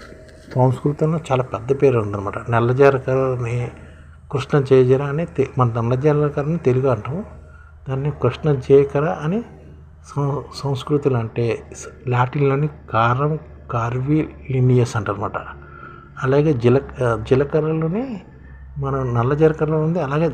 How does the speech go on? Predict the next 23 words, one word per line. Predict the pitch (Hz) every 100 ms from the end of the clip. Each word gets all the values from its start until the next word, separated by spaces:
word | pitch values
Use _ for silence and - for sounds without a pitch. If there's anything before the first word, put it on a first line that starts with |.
| 123 -
ఇంకో | 147 165
జీలకర్ర | 156 156 151 147
కూడా | 139 131
ఉందన్నమాట. | 113 110 104 101
జి-, | 107 117 120
దాన్ని | 147 143
మామూలు | 123 135 131
జీలకర్ర | 117 107 95
అంటాం. | - - 107 - - - - -
దీన్ని | 147 156 190
జీరక | 127 120 123 139 160
అని | 196 - - 143
మన | 139
తె-, | 123 104 -
జీ-, | 131 123 123 - -
సంస్కృతులు | 131 139 123 131 127
అంటారన్నమాట. | 113 110 110 113
మన | 120
తెలుగులోని | 123 131 131 160 160
జీలకర్ర | 120 117 110
అంటారు. | 101 98 98 - - - - - - -
ఇది | 160 151 240 - - - - - -
లాటిన్లోని | 127 131 160 156 156 190